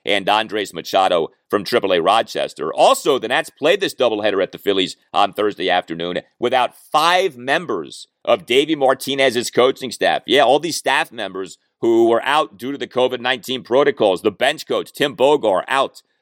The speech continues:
the pitching coach, Jim Hickey, out. The first base coach, Randy Knorr, out. The third base coach, Bob Sendley Henley, out. Kyle Schwarber, who was on the ten-day injured list, essentially served as bench coach for the Nats during this doubleheader. The other weird thing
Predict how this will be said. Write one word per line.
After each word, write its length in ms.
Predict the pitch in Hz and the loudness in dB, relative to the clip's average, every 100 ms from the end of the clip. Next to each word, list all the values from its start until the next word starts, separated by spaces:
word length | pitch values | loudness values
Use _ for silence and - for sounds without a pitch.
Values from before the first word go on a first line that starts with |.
| - | -6
the 100 | 120 | -4
pitching 380 | - 151 156 | 0 -2 -2
coach, 300 | 123 120 92 | -4 -2 -2
Jim 240 | - 135 123 | -2 -2 0
Hickey, 360 | 135 139 107 - | 0 0 -8 -4
out. 360 | 131 175 - - _ - | 0 0 -4 -20 _ -10
The 100 | 110 | -4
first 300 | 143 147 - | 0 0 0
base 220 | 131 147 | -2 -2
coach, 260 | - 117 85 | 0 0 0
Randy 420 | 95 143 147 110 | -2 0 -2 -4
Knorr, 320 | 107 143 143 | 4 4 4
out. 320 | - 147 127 - _ - | 2 0 -2 -10 _ -2
The 100 | 135 | -2
third 320 | - 160 180 | 2 2 2
base 240 | 143 113 | -2 -2
coach, 300 | - 120 98 - _ | -2 -2 -2 -10 _
Bob 360 | 92 139 160 | 2 2 2
Sendley 480 | 139 - 160 147 135 | -2 -4 -4 -4 -8
Henley, 420 | - 151 135 92 - _ | -4 -4 -6 -10 -10 _
out. 260 | - 147 139 _ - | 0 0 0 _ -14
Kyle 320 | - 202 226 | -2 0 0
Schwarber, 560 | - 156 196 233 131 80 _ _ | -4 0 2 2 -2 -8 _ _
who 100 | 151 | 2
was 140 | 147 | 2
on 160 | 139 147 | 2 0
the 60 | 123 | 0
ten-day 400 | 143 131 123 120 | -2 -2 -2 -4
injured 260 | 117 107 | -4 -6
list, 260 | 107 98 - _ | -4 -4 -6 _
essentially 520 | 120 - 151 143 147 | -2 0 -2 -4 -8
served 320 | 131 156 160 | -2 0 2
as 120 | 135 95 | 0 -2
bench 340 | 143 190 - | 0 0 -2
coach 260 | 151 107 - | -4 -4 -6
for 80 | |
the 80 | 90 | -8
Nats 300 | 90 90 - - _ - | -4 -4 -6 -20 _ 0
during 360 | 113 95 85 - _ - | 4 4 2 -6 _ -2
this 220 | 110 90 | 0 2
doubleheader. 600 | - 95 85 90 82 95 _ - | 2 0 2 0 0 -2 _ -6
The 140 | 139 | 0
other 220 | 233 302 | 2 2
weird 360 | 170 135 143 123 | -2 -4 -6 -6
thing 360 | - 98 95 | -8 -8 -8